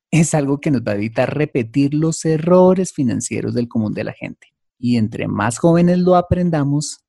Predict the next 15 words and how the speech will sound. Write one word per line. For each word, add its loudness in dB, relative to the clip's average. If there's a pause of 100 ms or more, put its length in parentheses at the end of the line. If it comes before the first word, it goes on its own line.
tanto 2
mejor. -2 (320)
Y 2
para 2
ello 2
no 2
necesitamos -2
más -2
que -8
orden 2 (340)
y 0
plantearnos 0
fuertes 2
propósitos -10
financieros, -10